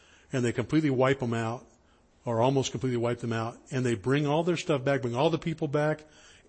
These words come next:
They haven't lost a single person. They bring it back in this incredible time, and, uh, I'm sure just a great time of rejoicing.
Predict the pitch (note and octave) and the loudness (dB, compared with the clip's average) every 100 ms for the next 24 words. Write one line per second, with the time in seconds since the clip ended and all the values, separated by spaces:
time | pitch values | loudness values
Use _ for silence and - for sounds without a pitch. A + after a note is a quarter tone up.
0 | _ _ - C#3+ C3+ D#3 F3 C#3+ C#3+ C#3 | _ _ -6 0 4 4 2 2 2 2
1 | - - - - - - C#3+ C3 - B2+ | -2 -12 -20 -16 -10 -4 -2 -2 -4 -4
2 | A2+ C#3+ B2+ _ _ _ _ _ _ A#2+ | -4 -10 -18 _ _ _ _ _ _ 0
3 | C#3 C#3 C3 C3+ C3 A2+ A#2+ A2 - E3 | 2 4 4 2 0 -2 -4 -8 0 2
4 | D3+ C#3 C3 A#2+ A2 G2+ - - - - | 4 2 0 -2 -2 -8 -14 -20 -20 -20
5 | - B2 A#2+ A#2+ A#2+ A#2 A2 G2 - _ | -4 -2 0 2 2 2 0 -6 -12 _
6 | _ _ - C3 - B2+ C3 C3 B2 C3+ | _ _ -6 -2 2 2 0 -2 4 4
7 | C#3 C#3 C3+ A2+ G#2+ B2+ C#3 C#3 G#2+ G2+ | 4 2 2 0 0 2 2 2 -6 -10